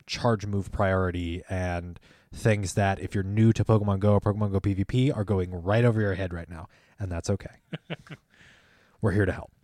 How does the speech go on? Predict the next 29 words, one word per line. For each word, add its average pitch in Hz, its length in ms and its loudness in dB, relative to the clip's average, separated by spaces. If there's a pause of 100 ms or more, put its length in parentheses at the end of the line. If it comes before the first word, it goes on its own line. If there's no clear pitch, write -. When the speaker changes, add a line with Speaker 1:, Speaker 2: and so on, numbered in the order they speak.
(120)
Speaker 2:
This 139 240 -10
is 147 140 -8
also 143 340 -2
a 131 80 -4
way 120 240 -6
for 120 260 -8
us 113 240 -8
to 110 480 -10 (1500)
show - 200 -2
you 151 160 0
the 123 120 -6
pros 135 280 -4
and 117 160 -12
cons, 117 640 -10
more 131 200 -2
or 131 40 0
less, 127 260 -2
of 139 120 -4
P 139 120 -8
V 131 120 -8
P. 143 280 -8
Speaker 1:
Mm-hmm. - 1120 -10
Um, 110 600 6 (1900)
if 113 100 0
you're 135 100 6
confused, 139 500 2
you 110 80 4
have 127 260 0
questions - 800 -2